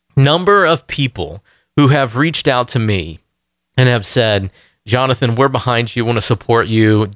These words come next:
go for it, do it. Um, this is fantastic." That's really, how can I, how can I say this?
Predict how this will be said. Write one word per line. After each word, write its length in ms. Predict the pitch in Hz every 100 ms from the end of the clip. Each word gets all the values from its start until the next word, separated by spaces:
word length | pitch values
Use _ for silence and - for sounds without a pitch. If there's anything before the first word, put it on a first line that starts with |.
| -
go 200 | 123 113
for 340 | - 117 107
it, 300 | 107 120 113
do 260 | - 127 127
it. 300 | 117 - - _ _ -
Um, 500 | 104 98 95 92 101
this 160 | - 117
is 80 | 117
fantastic." 760 | - 117 110 104 98 - 101 - - _ _ _
That's 420 | 131 170 214 - 190
really, 460 | 226 202 180 151 95 - -
how 120 | -
can 180 | - -
I, 200 | - -
how 260 | - 165
can 160 | 165 175
I 60 | 170
say 280 | - 113
this? 420 | 107 82 - -